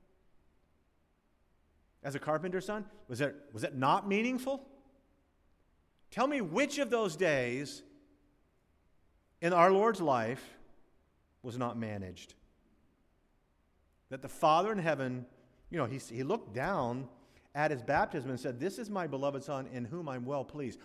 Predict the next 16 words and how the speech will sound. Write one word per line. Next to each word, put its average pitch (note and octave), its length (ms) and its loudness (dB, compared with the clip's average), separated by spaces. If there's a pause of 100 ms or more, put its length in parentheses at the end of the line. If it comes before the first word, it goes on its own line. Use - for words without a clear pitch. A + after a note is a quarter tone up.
Well F#3+ 180 0
pleased G#3 320 -6
with G3+ 140 -4
what? A3+ 260 -4 (120)
He G3+ 80 -6
hadn't A3 140 0
even G#3 120 -4
started F#3+ 300 -2
his F3 120 -2
ministry F#3 420 -6
yet. G2+ 180 -6 (160)
Well D#3 240 0
pleased E3 340 -6
as A#2 100 -6
a A2 60 -2
man. G#2 420 -4